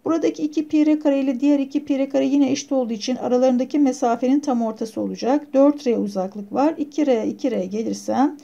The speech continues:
sistemin kütle merkezi şurası olacaktır. Bu da O'dan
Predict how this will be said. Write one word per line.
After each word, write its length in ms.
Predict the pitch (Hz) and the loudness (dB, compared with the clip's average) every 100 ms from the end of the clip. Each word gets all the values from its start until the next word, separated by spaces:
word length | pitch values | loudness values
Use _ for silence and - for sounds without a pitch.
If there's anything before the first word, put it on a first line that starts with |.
| - _ _ | -20 _ _
sistemin 560 | - 381 - 277 220 | -10 -10 -4 -4 -4
kütle 320 | 202 302 285 277 | -2 -4 0 0
merkezi 760 | 233 196 202 180 220 262 311 - _ _ _ | 0 -4 -6 -8 -2 -2 -2 -6 _ _ _
şurası 440 | - 359 254 208 | -8 -4 -4 -4
olacaktır. 680 | 185 175 160 - - 302 320 - _ - | -8 -4 -6 -6 0 0 0 -12 _ -8
Bu 120 | 330 | 0
da 180 | 302 240 - | 2 2 4
O'dan 580 | 285 285 240 226 262 | 6 8 8 4 2